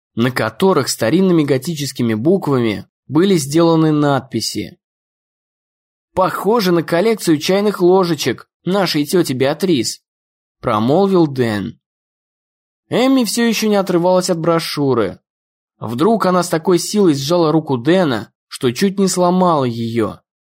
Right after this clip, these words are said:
«Дэн, здесь могила на Нерль Моцарт». «И мы будем выкапывать покойника из могилы? Офигеть!» «Прекрати поясничать.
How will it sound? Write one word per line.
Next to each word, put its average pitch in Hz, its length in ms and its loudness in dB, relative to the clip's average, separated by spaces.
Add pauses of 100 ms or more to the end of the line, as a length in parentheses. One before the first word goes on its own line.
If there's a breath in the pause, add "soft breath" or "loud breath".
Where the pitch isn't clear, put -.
(920)
«Дэн, 151 760 0 (240)
здесь 156 400 0
могила 147 500 2
на 123 160 0
Нерль 151 400 2
Моцарт». 151 720 0 (960)
«И 247 160 -2
мы 247 160 4
будем 220 320 2
выкапывать 208 560 0
покойника 190 540 0
из 156 120 2
могилы? 156 720 0 (220)
Офигеть!» 220 880 -2 (880)
«Прекрати 127 560 -4
поясничать. 127 1000 -4